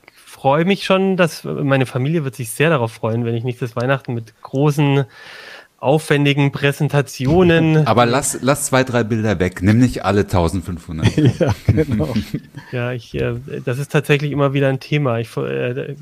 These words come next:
Speaker 1: eine
Speaker 2: <laughs>
Speaker 1: Auswahl, ich
Speaker 2: Finde ich
Speaker 1: finde das
Speaker 2: auch
Speaker 1: immer das
Speaker 2: schön, ja.
Speaker 1: Schwierigste. Also,
Speaker 3: Ja.
Speaker 1: es gibt ja auch Fotografen, die schon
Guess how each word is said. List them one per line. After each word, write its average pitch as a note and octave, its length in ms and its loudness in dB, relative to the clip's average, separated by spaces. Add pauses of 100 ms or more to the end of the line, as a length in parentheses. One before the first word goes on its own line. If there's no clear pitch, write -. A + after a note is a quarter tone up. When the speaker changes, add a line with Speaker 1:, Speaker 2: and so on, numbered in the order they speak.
(460)
Speaker 1:
eine C#3 140 -2
Speaker 2:
<laughs> - 0 -
Speaker 1:
Auswahl, D#3+ 420 2
ich D3 80 0
Speaker 2:
Finde - 0 -
ich - 0 -
Speaker 1:
finde D#3+ 180 4
das D3 80 0
Speaker 2:
auch - 40 0
Speaker 1:
immer D#3 100 2
das C#3+ 160 2
Speaker 2:
schön, - 100 -10
ja. C#3+ 60 0
Speaker 1:
Schwierigste. A#2 480 -4
Also, A#2 340 -6 (120)
Speaker 3:
Ja. G#2 120 -16
Speaker 1:
es G2 80 -18
gibt - 160 -4
ja C#3 60 2
auch A#2+ 80 0
Fotografen, C3+ 600 -2
die B2+ 260 -4 (840)
schon C3+ 320 -4